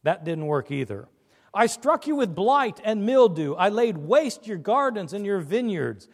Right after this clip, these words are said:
The locust devoured your fig trees and your olive trees, yet you did not return to me," says the Lord. "I sent among you a pestilence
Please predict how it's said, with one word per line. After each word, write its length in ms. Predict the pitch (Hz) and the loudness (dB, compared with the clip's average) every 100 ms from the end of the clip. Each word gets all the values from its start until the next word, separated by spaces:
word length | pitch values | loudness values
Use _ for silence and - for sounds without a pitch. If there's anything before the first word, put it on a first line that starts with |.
| _ - | _ -4
The 140 | 196 | -2
locust 680 | 160 214 320 - 175 - 151 | 2 4 4 4 -4 -4 -8
devoured 580 | 170 208 269 269 247 | 0 2 4 4 2
your 120 | 208 202 | 0 -4
fig 320 | 247 277 - | -4 -6 -6
trees 260 | 220 185 | -6 -4
and 140 | 185 190 | -4 -4
your 160 | 190 | -2
olive 400 | 190 269 294 220 | 0 2 2 2
trees, 360 | - 220 185 135 | -4 -6 -6 -4
yet 320 | 202 339 - | 4 4 2
you 140 | 233 202 | -6 -2
did 220 | 220 190 | -2 2
not 280 | 269 294 220 | 0 0 -4
return 500 | 233 - 330 370 269 | -8 -2 0 0 -4
to 100 | 190 | -4
me," 260 | 165 127 | -4 -6
says 320 | 107 170 147 | -6 -6 -4
the 80 | 131 | -4
Lord. 440 | 143 135 120 98 - _ _ _ _ _ _ _ _ _ _ | 0 2 0 -2 -10 _ _ _ _ _ _ _ _ _ _
"I 80 | 185 | -2
sent 340 | 196 277 269 - | 2 0 0 0
among 340 | 233 254 262 | 0 2 0
you 160 | 247 262 | -2 0
a 140 | 233 254 | 0 -2
pestilence 960 | - 320 370 - 214 160 113 98 - | -2 0 0 0 -2 0 -2 -6 -14